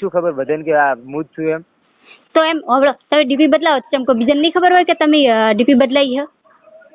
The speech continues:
Speaker 1: પણ આ તો કદાચ
Speaker 2: પહેલા તો
Speaker 1: કાયદા
Speaker 2: એ રીતે હતી જ ને.
Speaker 1: હેલો?
Speaker 2: હા.
Speaker 1: મારી વાત સાંભળો, વચ્ચે નીકળી જાઓ, હમો હમો પોલીસ કેસ થવાના છે, તમને હજી સમજતા નહીં, કાયદાનું ભાન નહીં.
Speaker 2: તમને ખબર
Speaker 1: ગવર્મેન્ટ
Speaker 2: છે
Speaker 1: નહીં
Speaker 2: કે
Speaker 1: માની
Speaker 2: નાની
Speaker 1: તો લાખ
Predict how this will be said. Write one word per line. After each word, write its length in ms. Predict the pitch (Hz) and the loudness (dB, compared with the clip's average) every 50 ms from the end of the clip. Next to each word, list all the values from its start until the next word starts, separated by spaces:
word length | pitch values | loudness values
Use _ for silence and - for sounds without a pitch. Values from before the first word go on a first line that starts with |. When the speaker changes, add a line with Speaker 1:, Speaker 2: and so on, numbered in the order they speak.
| _ - | _ -4
Speaker 1:
પણ 120 | 147 151 | -2 -2
આ 80 | 156 156 | -2 -2
તો 80 | 165 | -2
કદાચ 200 | - 175 170 170 | -4 -2 -2 0
Speaker 2:
પહેલા 140 | 240 254 262 | 2 2 2
તો 0 | |
Speaker 1:
કાયદા 260 | 302 302 - 339 359 | 2 2 2 2 2
Speaker 2:
એ 20 | 349 | 2
રીતે 180 | 392 370 466 | 2 2 0
હતી 220 | 440 453 - 403 277 | 0 2 2 2 2
જ 40 | |
ને. 240 | 240 247 277 330 311 | 2 0 0 0 -2
Speaker 1:
હેલો? 400 | 220 - - 160 185 190 196 185 _ _ _ _ _ _ 220 | -2 -4 -4 -4 -2 -2 -4 -6 _ _ _ _ _ _ -2
Speaker 2:
હા. 220 | 214 214 208 202 - - - _ _ _ _ _ _ _ - | 0 0 0 -2 -4 -10 -20 _ _ _ _ _ _ _ -6
Speaker 1:
મારી 220 | 139 151 165 175 165 | -4 -4 -4 -2 -4
વાત 140 | 170 165 | -4 -4
સાંભળો, 300 | 156 160 151 156 185 196 | -4 -4 -6 -6 -6 -6
વચ્ચે 260 | 170 160 160 - 170 147 | -6 -6 -8 -8 -10 -12
નીકળી 340 | 143 143 143 139 156 165 | -10 -10 -10 -10 -10 -8
જાઓ, 200 | 165 175 180 180 | -8 -6 -8 -8
હમો 340 | 170 139 143 147 147 143 143 | -8 -10 -12 -10 -8 -8 -8
હમો 160 | 147 143 143 | -8 -8 -10
પોલીસ 240 | 123 127 143 143 147 - _ | -10 -10 -12 -12 -12 -12 _
કેસ 100 | 156 143 - - | -12 -12 -8 -6
થવાના 360 | 151 147 156 156 160 160 147 | -2 -2 -2 0 0 -2 -2
છે, 240 | 147 165 180 196 - _ - - _ | -2 -6 -6 -8 -12 _ -20 -12 _
તમને 200 | 143 143 147 143 | -8 -6 -4 -4
હજી 140 | 143 143 143 | -4 -4 -6
સમજતા 380 | 139 139 147 151 - - 156 151 | -8 -6 -6 -8 -6 -4 -4 -4
નહીં, 160 | 160 180 175 | -2 -4 -2
કાયદાનું 500 | - 165 156 151 151 156 156 151 139 - 117 | 0 0 0 0 0 -4 -4 -4 -8 -8 -8
ભાન 160 | 127 143 143 | -8 -6 -6
નહીં. 340 | 139 143 160 185 202 254 - _ _ _ _ _ _ _ _ _ _ - _ _ - _ _ _ _ - | -6 -6 -6 -6 -6 -8 -12 _ _ _ _ _ _ _ _ _ _ -20 _ _ -20 _ _ _ _ -2
Speaker 2:
તમને 280 | 277 302 320 339 330 | 0 2 2 2 2
ખબર 120 | 311 302 311 | 2 2 2
Speaker 1:
ગવર્મેન્ટ 240 | 294 269 339 330 311 | 2 2 2 2 0
Speaker 2:
છે 40 | |
Speaker 1:
નહીં 120 | 285 254 277 | 0 -2 -2
Speaker 2:
કે 40 | 277 | -2
Speaker 1:
માની 180 | 277 - - | -2 -2 0
Speaker 2:
નાની 200 | 269 277 277 285 | 0 0 0 0
Speaker 1:
તો 60 | 285 | 0
લાખ 160 | 285 - - | 0 0 0